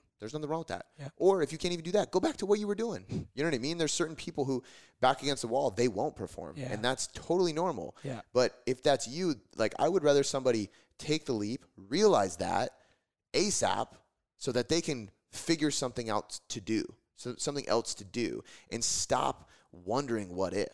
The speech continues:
Speaker 2: Yep.
Speaker 1: You know what I mean? Like, at the end of the day.
Speaker 2: Totally.
Speaker 1: And, I mean, and another thing, too, is, like, I mean, shit, like, all of our coaches are entrepreneurs. They really
Speaker 2: Yeah.
Speaker 1: are. Like, if you think about it, yes, they work for Taylor Coaching Method, but the amount of flexibility and freedom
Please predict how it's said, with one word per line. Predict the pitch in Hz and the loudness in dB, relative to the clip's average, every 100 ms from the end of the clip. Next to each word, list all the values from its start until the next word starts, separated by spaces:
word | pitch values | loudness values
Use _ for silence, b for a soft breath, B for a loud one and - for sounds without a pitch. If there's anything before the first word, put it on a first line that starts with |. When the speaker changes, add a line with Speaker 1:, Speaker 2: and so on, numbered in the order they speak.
| _ | _
Speaker 2:
Yep. | - 117 | -10 -8
Speaker 1:
You | 104 | -6
know | |
what | 104 | -8
I | 92 | -8
mean? | 120 151 | -8 -6
Like, | 139 - - | -6 -8 -12
at | - | -10
the | |
end | 156 | -8
of | 156 | -8
the | - | -10
day. | - _ _ _ | -14 _ _ _
Speaker 2:
Totally. | - 123 113 - - | -10 -8 -10 -16 -6
Speaker 1:
And, | 120 117 - | -4 -4 -4
I | |
mean, | 139 151 135 | -2 -4 -2
and | 143 - | -4 -2
another | - 202 233 | -2 -2 -2
thing, | 147 | -4
too, | 123 160 | -2 0
is, | 143 113 | 0 0
like, | 104 - _ _ _ _ _ _ - | -4 -8 _ _ _ _ _ _ -12
I | |
mean, | 127 | -4
shit, | - - 139 - | 0 0 0 -2
like, | 95 | -2
all | - 165 | 2 4
of | 135 | 4
our | 147 | 0
coaches | 131 117 | -2 -6
are | 92 120 - | -4 -2 -2
entrepreneurs. | 95 - 107 - - _ | -8 -8 -8 -8 -14 _
They | 123 | -2
really | 180 | 0
Speaker 2:
Yeah. | 117 | 0
Speaker 1:
are. | 110 - | -2 -2
Like, | 95 | -8
if | 98 | -8
you | |
think | 120 113 | -10 -6
about | 87 | -6
it, | 76 - | -8 -10
yes, | 76 110 | -6 -4
they | - | -4
work | 101 107 104 | -4 -4 -4
for | - 107 101 87 b - | -6 -2 0 -2 b -6
Taylor | 110 | -4
Coaching | 117 113 | -4 -4
Method, | 87 85 - b b b _ | -6 -8 -12 b b b _
but | 113 - - _ | 2 2 -2 _
the | 104 | -4
amount | 131 151 170 | -2 0 0
of | |
flexibility | - 135 104 123 117 | 2 0 2 0 0
and | 98 | -4
freedom | 101 113 127 | -2 0 -2